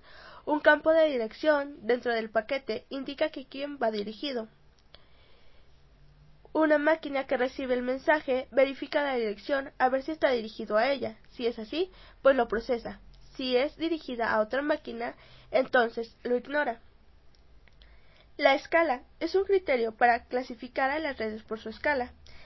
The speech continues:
Dependiendo del tamaño de la red, recibe un nombre genérico. Puede haber redes que quedan en su-, un solo cuarto, en un edificio o en una zona mucho más amplia. La lan, red de datos para dar servicio al área geográfica máxima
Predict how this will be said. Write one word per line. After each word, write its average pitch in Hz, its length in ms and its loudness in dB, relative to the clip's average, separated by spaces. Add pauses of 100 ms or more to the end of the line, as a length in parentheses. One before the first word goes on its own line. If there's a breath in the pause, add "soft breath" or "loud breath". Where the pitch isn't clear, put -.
(160 loud breath)
Dependiendo 285 520 2
del 311 80 -6
tamaño 226 380 -4
de 208 80 -4
la 214 160 -8
red, 294 260 2 (300 soft breath)
recibe 311 360 -2
un 320 80 0
nombre 262 260 -4
genérico. 240 580 -8 (440)
Puede 320 200 4
haber 370 220 2
redes 269 360 -2
que 247 140 -12
quedan 233 400 -2
en 247 220 -10
su-, - 200 -16
un 285 240 -6
solo 220 300 -2
cuarto, 285 420 -2 (500 soft breath)
en 254 160 -4
un 269 120 -4
edificio 262 720 0
o 254 140 4
en 240 140 -2
una 240 260 -6
zona 220 460 -2
mucho 277 260 -6
más 208 360 -8
amplia. 220 440 -4 (720 soft breath)
La 247 140 6
lan, 220 280 2 (500 soft breath)
red 262 200 4
de 254 120 -2
datos 269 440 0
para 247 260 2
dar 269 180 0
servicio 320 440 -2
al 233 100 0
área 220 220 -2
geográfica 220 640 -4
máxima 240 540 -10